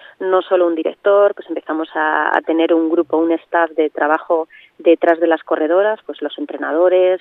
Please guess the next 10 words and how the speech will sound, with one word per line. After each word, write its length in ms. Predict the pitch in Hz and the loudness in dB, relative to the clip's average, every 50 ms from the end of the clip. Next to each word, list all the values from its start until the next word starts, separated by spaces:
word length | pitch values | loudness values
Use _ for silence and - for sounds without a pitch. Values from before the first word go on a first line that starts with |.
| _ - | _ -10
el, 460 | - 147 147 143 143 147 147 143 143 | -10 -10 -10 -10 -10 -10 -8 -8 -8
la 80 | 147 143 | -10 -6
propia, 500 | - 156 151 - 165 156 156 151 147 - - - - - - _ - - | -6 -6 -4 -2 -2 0 0 -2 -2 -6 -10 -18 -20 -20 -20 _ -6 -2
eh, 240 | 175 160 160 160 - | 0 2 2 2 0
el 80 | - 156 | -2 -4
propio 260 | - 175 - 170 156 | -4 -2 -2 -2 0
cuerpo 540 | - - 165 160 - 160 151 151 151 151 151 - | 2 0 0 0 -2 -4 -2 -2 -2 -4 -4 -6
sanitario, 500 | - 143 143 147 - 170 180 180 185 180 | -8 -8 -8 -4 -2 0 0 2 0 0
los 160 | 175 170 - - | 0 -2 -4 -6
fisioterapeutas, 800 | 139 - 139 - - - - - - 170 170 165 - 170 160 | -8 -10 -8 -10 -10 -10 -6 -2 0 0 0 2 0 0 -2